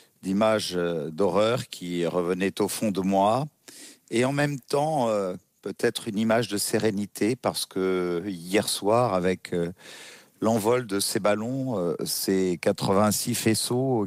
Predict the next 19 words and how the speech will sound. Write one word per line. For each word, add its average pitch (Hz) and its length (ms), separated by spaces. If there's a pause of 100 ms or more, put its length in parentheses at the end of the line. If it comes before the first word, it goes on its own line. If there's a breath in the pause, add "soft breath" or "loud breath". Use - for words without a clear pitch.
(120)
qui - 120
s'illuminent 104 560
sur 98 220
la 98 140
promenade 104 420
des 95 240
Anglais, 98 520 (880 loud breath)
c'est - 260
le 110 60
moment 135 500
où 104 320 (480)
on 101 140
se - 220
dit 107 300
qu'il 107 220
y 101 100
a 113 60
le 104 140
deuil, 127 500